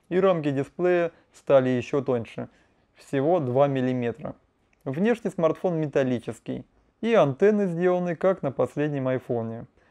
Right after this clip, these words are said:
Выглядит, конечно, хорошо. Да, и ещё многие подумают, а где же сканер отпечатков пальцев?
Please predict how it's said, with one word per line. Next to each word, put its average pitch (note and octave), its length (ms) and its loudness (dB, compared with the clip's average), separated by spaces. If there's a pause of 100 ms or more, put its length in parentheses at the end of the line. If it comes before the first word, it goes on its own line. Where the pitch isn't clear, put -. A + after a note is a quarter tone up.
Выглядит, G#3+ 420 0
конечно, C#3+ 320 -2
хорошо. B2+ 520 0 (220)
Да, B2+ 200 2
и A#2 80 0
ещё A#2 220 -4
многие C3 320 0
подумают, B2+ 480 0
а B2+ 100 4
где C#3+ 300 0
же E3+ 100 -4
сканер D#3 320 -2
отпечатков D3+ 440 -6
пальцев? A#2+ 440 0